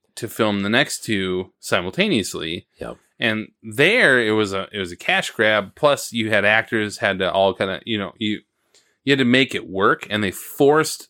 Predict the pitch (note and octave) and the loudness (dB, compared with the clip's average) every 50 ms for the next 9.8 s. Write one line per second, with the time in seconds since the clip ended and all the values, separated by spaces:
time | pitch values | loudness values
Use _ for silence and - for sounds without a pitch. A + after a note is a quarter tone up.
0 | _ _ _ C3+ B2+ A2 G2+ - - - A#2 A2 G#2+ - A#2 G#2 F#2+ F2 F#2 F2+ | _ _ _ -2 -2 0 -2 -2 0 2 2 2 4 2 0 0 0 0 0 -2
1 | F2+ F2 F2+ A2+ A#2+ A2+ A2 - - - - - F#2+ E2 - - - - - - | -2 -2 0 2 2 2 2 0 -4 -6 -6 -6 -8 -8 -10 -10 -12 -10 -6 -6
2 | F2+ D#2+ - - D2+ D#2+ F2 - _ _ _ _ _ _ _ A2+ A#2 A#2 A#2 A2+ | -6 -4 -4 -4 -4 -4 -6 -6 _ _ _ _ _ _ _ 0 2 2 4 2
3 | A2+ A2 A2 G#2+ G#2+ G#2+ G#2+ G#2+ G#2 A2 G2 - _ _ _ _ _ _ _ _ | 2 2 2 0 0 0 -2 -2 -4 -4 -6 -8 _ _ _ _ _ _ _ _
4 | - G2+ G#2 G#2 G#2 A#2 C3+ D#3 G3 F#3+ F3 D3 C3 B2+ - - _ _ _ _ | -20 -18 -16 -6 -2 0 2 4 4 4 4 4 2 2 0 -6 _ _ _ _
5 | _ _ _ _ _ _ _ _ _ _ - A2 A2+ G2+ F#2 A2 G2+ F#2 F#2+ - | _ _ _ _ _ _ _ _ _ _ -6 -4 -4 -2 0 0 -2 0 0 -2
6 | D3+ - G2+ F2 - - B2 A2 - - - - F3+ G#3 A#3 C4+ B3 F3+ B2 A#2+ | -2 -2 -2 -6 -6 -6 -8 -8 -6 -6 -4 0 0 2 2 2 0 0 0 2
7 | A2 G#2+ G#2 G#2+ A2 - - A#2 G2+ F#2+ F#2+ F#2+ - _ _ _ _ _ _ _ | 2 2 0 -2 -2 -4 -2 -2 -2 -2 -2 -4 -8 _ _ _ _ _ _ _
8 | _ _ _ _ _ _ _ _ - - A2 A#2+ D3+ F3 - D#3+ D3+ D3 C3 - | _ _ _ _ _ _ _ _ -18 -2 0 2 2 2 2 0 0 0 0 0
9 | - D3 C3 - C#3 G#2 A2+ A#2 A#2 A2 A#2 A#2 A2+ A2 A2 - | 0 0 0 0 -2 -2 0 0 0 0 0 0 0 -2 -4 -8